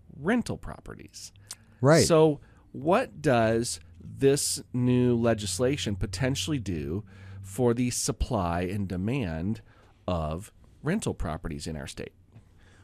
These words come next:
Speaker 2: Well, in the short term, it doesn't do anything. We've got the exact same number of rental units we have right now, and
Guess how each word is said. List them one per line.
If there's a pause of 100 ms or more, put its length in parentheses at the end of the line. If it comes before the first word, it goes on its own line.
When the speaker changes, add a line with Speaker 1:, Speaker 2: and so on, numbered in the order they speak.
(120)
Speaker 2:
Well, (420)
in
the
short
term,
it
doesn't
do
anything. (320)
We've
got
the
exact
same
number
of
rental
units
we
have
right
now, (640)
and